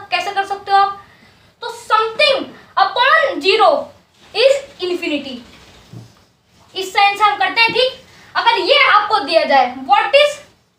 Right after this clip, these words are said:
one upon zero equal, तो या तो आप लिखेंगे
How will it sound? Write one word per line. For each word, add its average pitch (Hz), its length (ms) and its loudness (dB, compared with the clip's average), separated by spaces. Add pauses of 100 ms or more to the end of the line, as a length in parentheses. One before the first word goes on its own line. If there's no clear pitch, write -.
(120)
one 370 320 0
upon 415 400 0 (380)
zero 381 320 2 (200)
equal, 320 380 -2 (720)
तो 427 80 -2
या 453 240 2 (120)
तो 539 140 2
आप 523 140 -2
लिखेंगे 453 460 -4